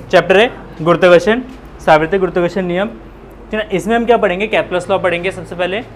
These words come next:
उसके बाद पढ़ेंगे Newton's law, Newton's का गुरुत्वाकर्षण नियम पढ़ेंगे, और उसके बाद पढ़ेंगे हमने गुरुत्व, अ, गुरुत्व त्वरण पढ़ना है, ठीक है ना। और गुरुत्व त्वरण जो जी का value है,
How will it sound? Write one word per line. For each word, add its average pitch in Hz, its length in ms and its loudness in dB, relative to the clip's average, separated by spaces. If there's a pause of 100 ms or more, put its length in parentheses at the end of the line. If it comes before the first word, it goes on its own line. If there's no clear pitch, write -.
(240)
उसके 151 200 -4
बाद 175 120 -2
पढ़ेंगे 180 240 -2
Newton's 170 440 -2
law, 190 180 2 (1080)
Newton's 143 340 -6
का 190 100 -2
गुरुत्वाकर्षण 160 580 -6 (480)
नियम 156 260 -2
पढ़ेंगे, 170 420 -2 (440)
और 170 100 2
उसके 165 200 -2
बाद 185 180 4
पढ़ेंगे 180 240 2
हमने 190 360 -2 (1080)
गुरुत्व, 180 380 -4
अ, 196 380 -2
गुरुत्व 180 240 -2
त्वरण 190 260 2
पढ़ना 190 260 2
है, 208 100 0
ठीक - 600 -18
है 208 60 2
ना। 180 60 -2
और 156 220 -2
गुरुत्व 170 240 0
त्वरण 190 240 0
जो 208 100 4
जी 165 200 -2
का 214 140 2
value 180 300 2
है, 214 180 0